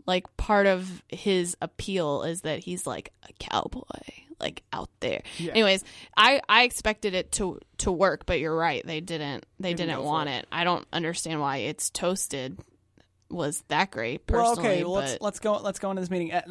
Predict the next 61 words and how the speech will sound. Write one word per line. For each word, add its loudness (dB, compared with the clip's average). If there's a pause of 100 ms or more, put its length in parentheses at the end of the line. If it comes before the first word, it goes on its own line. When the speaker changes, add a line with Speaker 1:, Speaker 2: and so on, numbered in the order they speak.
(120)
Speaker 2:
the 0
fir-, -2
and -2
I'll, 2
and -4
I'll 0
say 0
this, 0
I 0
agree 0
with 0
you. -10
The -6
first -2
time 2
I 2
watched -4
the, -6
the -10
pilot, -6
which -8
was, -6 (140)
like, -14
a -12
year -10
ago -10
now, -10 (360)
um, -4
I -2
agreed. -6
I, -4 (320)
I, -4
I 0
didn't -6
get -6
it -8
either, -8 (100)
but -2 (180)
upon 2
watching -2
it -6
again, -6
I -14
kind -6
of -12
got -4
more 2
where 2
he 0
was -2
going, 2
where 0
he 0
was, -2
Speaker 1:
It, 4
Speaker 2:
where 0
he's -4
kinda 4
Speaker 1:
this, 2
Speaker 2:
coming 4
from. -2